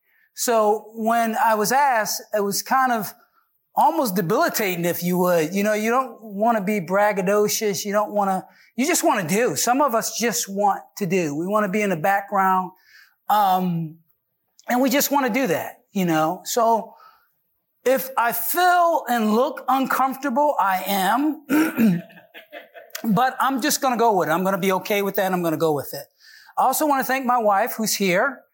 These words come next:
Uh, we just celebrated our twenty-ninth wedding anniversary. Twenty-nine years. I say that because, um,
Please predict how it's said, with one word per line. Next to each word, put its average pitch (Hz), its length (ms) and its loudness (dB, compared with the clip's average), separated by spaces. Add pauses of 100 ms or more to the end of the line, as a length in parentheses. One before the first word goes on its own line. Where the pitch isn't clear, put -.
(280)
Uh, 196 360 2
we 262 220 2
just 240 360 0
celebrated 175 800 0 (140)
our 170 220 -2
twenty-ninth 202 720 -2 (360)
wedding 175 400 0
anniversary. 147 560 -2 (2000)
Twenty-nine 285 400 0
years. 240 180 0 (1040)
I 262 120 -2
say 370 320 0
that 240 280 -2
because, 233 600 -2
um, 202 580 0